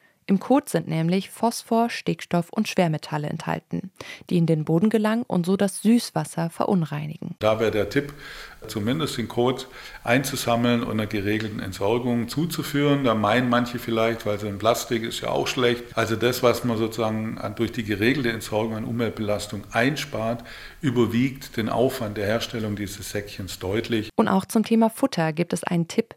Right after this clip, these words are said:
Speaker 1: der Forschenden. Im Gegensatz zu Katzen können Hunde vegetarisch oder vegan ernährt werden.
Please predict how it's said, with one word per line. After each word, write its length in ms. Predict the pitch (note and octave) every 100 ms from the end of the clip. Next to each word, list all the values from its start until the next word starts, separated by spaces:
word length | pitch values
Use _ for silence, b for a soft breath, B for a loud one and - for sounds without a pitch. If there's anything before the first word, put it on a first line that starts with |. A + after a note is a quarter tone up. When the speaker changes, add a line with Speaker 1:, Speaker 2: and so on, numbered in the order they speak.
| -
Speaker 1:
der 80 | -
Forschenden. 640 | - E3 D3+ E3+ D#3+ D#3+ - _ _ _ -
Im 120 | G3
Gegensatz 640 | F3+ G#3 B3 A#3 A#3 - -
zu 120 | -
Katzen 640 | - F#3+ - - E3 F3+
können 320 | - F3+ E3 -
Hunde 380 | G#3+ A3+ A3+
vegetarisch 840 | G#3 G3 G3+ - F3+ F3+ G3 G3+ -
oder 320 | G3 F#3 F3+
vegan 560 | F#3 F3 E3+ F3+ F#3+ F#3
ernährt 400 | E3 D#3 D#3 -
werden. 240 | E3 -